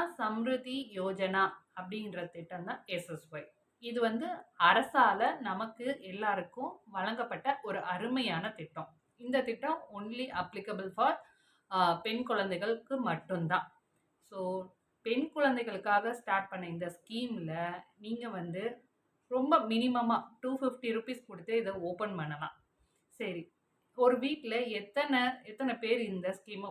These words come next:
ஓப்பன் பண்ணலாம்னா, ஒரு குடும்பத்துக்கு மேக்ஸிமமே ரெண்டு பெண் குழந்தைகளுக்கு தான் இந்த ஸ்கீமை ஓப்பன் பண்ணலாம். நான் ஏன் இந்த ஸ்கீமை ஓப்பன் பண்ணோம்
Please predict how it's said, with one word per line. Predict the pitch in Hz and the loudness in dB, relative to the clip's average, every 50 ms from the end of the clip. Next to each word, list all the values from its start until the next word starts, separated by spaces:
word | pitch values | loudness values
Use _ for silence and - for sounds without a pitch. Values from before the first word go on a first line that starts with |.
| - 202 | -10 -10
ஓப்பன் | 196 - 214 196 185 | -6 -6 -6 -4 -4
பண்ணலாம்னா, | 165 156 151 151 147 160 247 330 - - _ _ _ _ _ _ _ | -6 -6 -6 -6 -6 -6 -6 -8 -8 -12 _ _ _ _ _ _ _
ஒரு | - 214 226 226 226 | -4 -2 0 0 0
குடும்பத்துக்கு | - 240 233 285 302 285 277 262 269 - 214 214 - 302 | -2 -4 -2 -2 0 0 0 0 0 -4 -10 -8 -8 -8
மேக்ஸிமமே | 330 294 226 202 185 196 190 - - 202 196 190 190 220 262 294 - - | -8 -4 2 2 2 2 2 -4 -12 -12 -10 -8 -6 -6 -6 -8 -8 -8
ரெண்டு | 180 190 208 233 254 311 - | -8 -6 -4 -2 -2 -2 0
பெண் | - 226 226 226 226 | 0 0 0 0 -2
குழந்தைகளுக்கு | 226 220 214 208 196 190 180 170 165 - 160 | -2 -4 -4 -4 -8 -8 -8 -10 -10 -8 -6
தான் | 196 247 302 311 - | -4 -4 -4 -4 -8
இந்த | - 208 202 214 | -14 -14 -12 -12
ஸ்கீமை | 214 - _ 196 185 175 190 233 262 269 | -12 -12 _ -10 -10 -8 -8 -8 -8 -8
ஓப்பன் | 254 190 170 190 180 170 | -10 -12 -10 -10 -10 -10
பண்ணலாம். | 165 156 147 147 156 - - _ _ _ _ _ _ 214 | -10 -10 -10 -10 -12 -12 -12 _ _ _ _ _ _ -6
நான் | 214 247 262 269 254 220 | 2 6 8 8 8 6
ஏன் | 214 233 254 233 | 4 0 -2 -2
இந்த | 196 185 | -4 -6
ஸ்கீமை | 180 - - 190 185 180 185 190 180 175 | -8 -10 -10 -10 -10 -8 -8 -8 -6 -6
ஓப்பன் | 190 185 - 202 180 170 | -6 -6 -6 -8 -8 -10
பண்ணோம் | 165 151 151 160 170 | -10 -10 -10 -10 -10